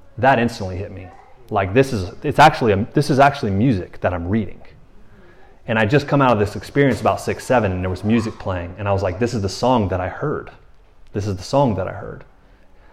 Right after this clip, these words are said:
So Psalm sixty-seven, a song. It says, "May God be gracious to us and bless us and make his face to shine upon us. Selah.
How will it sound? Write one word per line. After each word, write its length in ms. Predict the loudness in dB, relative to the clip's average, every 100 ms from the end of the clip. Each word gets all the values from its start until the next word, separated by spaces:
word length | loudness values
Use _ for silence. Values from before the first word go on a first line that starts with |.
| -18 -16 -18 -10
So 180 | -4 -2
Psalm 240 | 0 -2
sixty-seven, 580 | -2 -6 0 0 0 -2
a 100 | -4
song. 480 | -2 0 0 -2 -8 -14 -20 -20 -12
It 100 | -6
says, 200 | -2 0
"May 160 | 0 0
God 400 | 2 2 4 2
be 100 | -2
gracious 580 | -2 0 0 0 -4 -8
to 220 | -6 -4
us 200 | -4 -4
and 100 | -4
bless 380 | -2 0 -2 -2
us 200 | -4 -4
and 80 | -4
make 180 | -4 -4
his 180 | -8
face 480 | -6 -2 0 -2 -6
to 160 | -12 -12
shine 420 | -6 -2 0 -2
upon 320 | -2 -4 -4
us. 380 | -6 -10 -14 -18 -20 -20 -20 -20 -20 -20 -20 -20
Selah. 640 | -6 -2 -2 -2 -4 -4